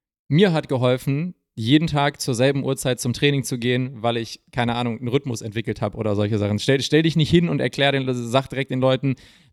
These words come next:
„Das ist der Trainingsplan, den du für Muskelaufbau in den ersten zehn Wochen brauchst“, weil da kann ich dir vierzig Pläne schreiben und die werden alle funktionieren, weil das halt in den ersten Wochen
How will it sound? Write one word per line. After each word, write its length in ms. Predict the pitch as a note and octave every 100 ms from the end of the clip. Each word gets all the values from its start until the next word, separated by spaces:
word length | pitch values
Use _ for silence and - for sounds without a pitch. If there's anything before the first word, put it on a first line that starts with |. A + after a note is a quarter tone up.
| -
„Das 200 | F#3 -
ist 200 | D3 -
der 100 | C#3
Trainingsplan, 600 | - F3+ C3+ - B2+ C3+
den 140 | C3+
du 80 | C3+
für 180 | C3 C3+
Muskelaufbau 680 | C3+ - A#2+ G2 G#2+ C3+ C3
in 120 | B2+
den 120 | C#3
ersten 300 | A#2+ A#2+ C3
zehn 200 | - D3
Wochen 220 | D3 B2+
brauchst“, 280 | G#2+ G#2 G#2+
weil 140 | A#2
da 160 | A#2 A#2+
kann 200 | - C#3
ich 60 | C3
dir 140 | C3+
vierzig 340 | - D3+ -
Pläne 260 | - C3+ C#3
schreiben 280 | - C#3+ C#3+
und 80 | C3
die 60 |
werden 200 | B2+ C3
alle 180 | C3 D3+
funktionieren, 500 | A2+ A#2 B2 A#2 A#2
weil 120 | A2+
das 120 | A2+
halt 120 | B2 A#2
in 80 |
den 100 | A#2+
ersten 300 | B2 B2 -
Wochen 340 | A#2 A#2 A#2+